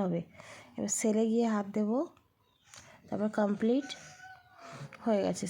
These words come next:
সেল হয়ে গেছে, ঠিক আছে? সেল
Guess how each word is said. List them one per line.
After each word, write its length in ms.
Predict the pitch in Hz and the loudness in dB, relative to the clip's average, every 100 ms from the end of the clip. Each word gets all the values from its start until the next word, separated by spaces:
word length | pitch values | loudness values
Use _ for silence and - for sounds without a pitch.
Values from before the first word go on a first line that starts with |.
| - | -2
সেল 160 | 208 202 | 0 0
হয়ে 140 | 190 190 | 0 -2
গেছে, 240 | 185 - 214 - _ _ _ _ _ _ _ _ _ _ _ _ _ _ _ _ _ _ 233 214 214 - - | -6 -8 -10 -14 _ _ _ _ _ _ _ _ _ _ _ _ _ _ _ _ _ _ -20 -20 -20 -20 -6
ঠিক 160 | 285 330 | 0 0
আছে? 180 | 311 - 175 _ - | -2 -6 -8 _ -14
সেল 180 | - 220 | -4 -2